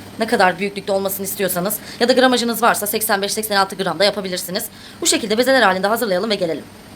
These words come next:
Evet arkadaşlar, hamurumuzu bu şekilde bezeler halinde açıyoruz ve temiz bir örtümüzün üzerine koyuyoruz.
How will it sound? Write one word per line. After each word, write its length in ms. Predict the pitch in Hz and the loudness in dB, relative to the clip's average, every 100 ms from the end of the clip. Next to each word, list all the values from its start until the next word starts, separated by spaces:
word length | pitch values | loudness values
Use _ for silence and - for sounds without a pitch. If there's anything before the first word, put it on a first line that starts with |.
| - - - _ _ _ _ _ | -20 -20 -20 _ _ _ _ _
Evet 180 | 277 277 | -2 0
arkadaşlar, 360 | 202 180 196 | 0 -2 -2
hamurumuzu 440 | 196 269 269 254 254 | -2 -2 -2 -2 -4
bu 60 | 262 | -4
şekilde 320 | 247 196 185 | -4 -4 -2
bezeler 220 | 196 226 | 0 2
halinde 420 | 214 180 165 165 - | 2 2 0 -4 -4
açıyoruz 400 | 190 233 220 202 | -6 -8 -6 -6
ve 100 | 220 - - - | -6 -12 -20 -6
temiz 220 | 233 262 | -2 -2
bir 80 | 226 | 0
örtümüzün 380 | 214 220 208 202 | -2 -4 -6 -4
üzerine 260 | 190 185 | -4 -6
koyuyoruz. 440 | 180 240 226 226 | -6 -6 -6 -8